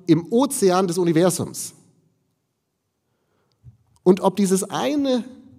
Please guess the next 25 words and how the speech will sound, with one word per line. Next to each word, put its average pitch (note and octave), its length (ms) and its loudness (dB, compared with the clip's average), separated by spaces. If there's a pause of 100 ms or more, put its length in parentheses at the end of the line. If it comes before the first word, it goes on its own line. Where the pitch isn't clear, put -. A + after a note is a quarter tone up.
(160)
Sandkorn E3 760 -4 (480)
<laughs> - 320 -6 (280)
jetzt C#3+ 220 0
morgen G3 440 4
noch C#3+ 240 0
lebt G#3+ 440 0
oder C#3 140 2
stirbt, - 640 -4 (560)
das C3+ 160 -6
ist C#3+ 140 -6
dem A2+ 160 -4
Ozean, G#2+ 560 2
also G2+ 180 -2
der F2+ 140 -6
Erde, G#2+ 200 -2
egal. E2 460 -12 (720)
Ein G2+ 200 -6
Sandkorn G#2 420 -4
mehr G2+ 140 -4
oder G#2 120 -4
weniger G2 300 -4
ist F#2+ 160 -10
jetzt - 180 -14
wirklich G2 300 -8
irrelevant. - 600 -10